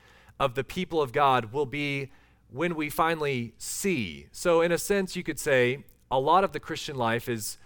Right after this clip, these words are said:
walking by faith and not by sight. And in a sense, the full expression of the universal church won't be seen until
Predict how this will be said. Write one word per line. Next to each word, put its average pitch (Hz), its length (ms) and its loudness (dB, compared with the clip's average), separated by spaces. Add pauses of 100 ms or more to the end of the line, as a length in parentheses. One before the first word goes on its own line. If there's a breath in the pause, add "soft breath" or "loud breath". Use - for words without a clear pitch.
(280 soft breath)
walking 147 440 0
by 123 240 2
faith 143 640 -2 (140)
and 120 160 -6
not 123 240 -2
by 110 160 -4
sight. 104 680 -4 (580 soft breath)
And 147 120 -2
in 165 100 -2
a 151 60 0
sense, 185 500 0 (100)
the 135 140 -6
full 202 380 6
expression 165 580 0
of 127 120 -2
the 131 80 -2
universal 151 540 -2
church 143 320 -4
won't 160 280 -4
be 147 380 -6 (400 soft breath)
seen 143 840 0
until 143 720 0